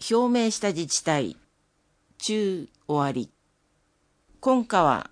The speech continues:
電力逼迫が懸念され、政府からも節電が要請されています。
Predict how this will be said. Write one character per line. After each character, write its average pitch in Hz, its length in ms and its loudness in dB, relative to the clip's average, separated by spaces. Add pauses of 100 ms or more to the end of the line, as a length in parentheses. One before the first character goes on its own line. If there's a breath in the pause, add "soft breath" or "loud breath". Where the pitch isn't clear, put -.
(200)
電 240 300 4
力 202 220 0
逼 165 320 -2
迫 226 240 -2
が 220 160 2
懸 196 160 -2
念 180 240 0
さ 160 180 0
れ、 131 220 0 (220)
政 254 380 0
府 - 60 -12
か 196 140 2
ら 180 140 2
も 135 280 0
節 190 340 -2
電 240 240 4
が 202 200 4
要 196 220 4
請 185 260 2
さ 170 140 -2
れ 165 100 0
て 156 120 -2
い 139 120 0
ま 120 160 -4
す。 - 240 -14